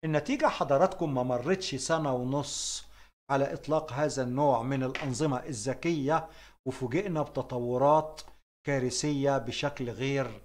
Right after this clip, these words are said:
عادي. وطبعًا الكلام ده بيؤشر إنك أنت، آه، بدأت في مرحلة خطيرة جدًا لا يعلم مداها إلا الله. دون تدخل البشر،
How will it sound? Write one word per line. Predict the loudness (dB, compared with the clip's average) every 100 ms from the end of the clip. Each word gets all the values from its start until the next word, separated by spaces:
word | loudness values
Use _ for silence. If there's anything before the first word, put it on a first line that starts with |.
| -18 _ _ _ _
عادي. | 4 4 2 -4 -10 -12
وطبعًا | -18 0 2 2 -2
الكلام | -2 -4 0 2 2
ده | 0
بيؤشر | 0 -4 -2 -4 -4 -4 -6 -8 -18 -20 _ -4
إنك | -2 -2 -2
أنت، | -2 0 -2 -2 -18 _ _ _ _ _ _ _
آه، | 0 2
بدأت | 2 2 2 0 -10
في | -4 -2
مرحلة | 0 -2 -2 0
خطيرة | 0 -2 -2 0 2 2
جدًا | 0 -6 -2 -2 0 -2 -8 -20
لا | -6 -2
يعلم | 2 2 2 -2
مداها | 0 0 0 -2 -4
إلا | -6 -6
الله. | -6 -6 -8 -8 -12 -20 -20 _
دون | 4 4
تدخل | 4 4 6 4 4
البشر، | 2 2 2 -6